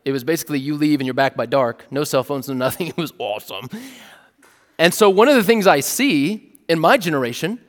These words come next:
millennials, as they parent, I'll go to the park with my kids. I have kids. I'll go to the park with my kids,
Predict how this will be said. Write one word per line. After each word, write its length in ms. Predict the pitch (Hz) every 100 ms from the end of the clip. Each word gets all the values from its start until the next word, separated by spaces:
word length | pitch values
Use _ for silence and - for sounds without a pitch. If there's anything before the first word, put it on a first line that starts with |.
| _ _ _
millennials, 540 | 147 156 220 208 143 143
as 220 | - 190 165
they 120 | 190
parent, 420 | - 214 175 127
I'll 140 | 147 196
go 120 | 214
to 80 | 170
the 80 | 135
park 420 | - 190 214 156
with 100 | 131
my 120 | 120
kids. 340 | - 180 175 -
I 60 | 123
have 120 | 113
kids. 180 | 131 - - - -
I'll 120 | 160
go 100 | 196
to 60 | 202
the 80 | 170
park 480 | 180 208 214 - - _ _ _
with 200 | 160 202
my 140 | 185 175
kids, 560 | - 202 196 185 165